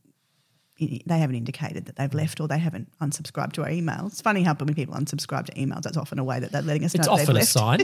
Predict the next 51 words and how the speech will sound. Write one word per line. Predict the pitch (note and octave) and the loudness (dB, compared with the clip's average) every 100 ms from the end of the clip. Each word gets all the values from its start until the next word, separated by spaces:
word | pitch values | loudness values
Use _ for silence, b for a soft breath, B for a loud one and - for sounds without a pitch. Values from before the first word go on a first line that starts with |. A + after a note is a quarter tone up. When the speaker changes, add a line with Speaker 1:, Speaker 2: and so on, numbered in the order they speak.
| - | 2
Speaker 1:
<laughs> | |
Speaker 2:
Yeah, | - A#2+ A2+ | 4 6 6
that's | A2+ | 4
often | C3+ B2+ A2+ | 4 4 4
where | G#2+ | 4
we | G2 | 2
see | - A#2 | 4 4
it. | - | 4
Yep. | D3 G#3 | 0 2
Speaker 1:
And | G3+ F#3+ F#3+ | 2 0 0
we | G3 | -2
see | F3+ E3+ | -2 -4
that's | - E3 | -2 -2
our | |
way | E3 D#3+ | 0 0
of, | D3+ | 0
we | D#3+ | -2
s-, | - - | -2 -4
of | D#3 | -4
seeing | E3 E3 | -2 -4
it | - | 2
in | D#3 | 6
Speaker 2:
Well, | |
Speaker 1:
this | C#3+ | 6
Speaker 2:
it's | |
often | E3+ D#3+ | 8 8
Speaker 1:
day | D#3 | 8
Speaker 2:
a | |
Speaker 1:
and | C#3 | 8
Speaker 2:
warning | D#3 | 8
Speaker 1:
age. | C#3+ | 6
Speaker 2:
sign | - A#2 | 6 6
when | A#2 | 6
we | A#2 | 6
notice | B2 C3 B2 - | 8 6 6 2
it. | |
We | A#2+ | 2
go, | A#2 A#2+ | 4 6
"Okay, | B2+ B2 G#2+ | 4 2 -2
that's, | A2+ A#2 - - - | 0 -2 -4 -12 -10
that | G2+ A2+ | -8 -2
we | A2 | -2
need | G#2+ | -2
to | - G2+ G#2+ - | -2 -4 -6 -8
just | G#2+ - | -6 -4
check | G2+ - | -4 -2
in | G#2+ | -4
on | F#2+ | -4
that | - | -8
person." | A2 A2 | -4 2
But, | F#3 | 2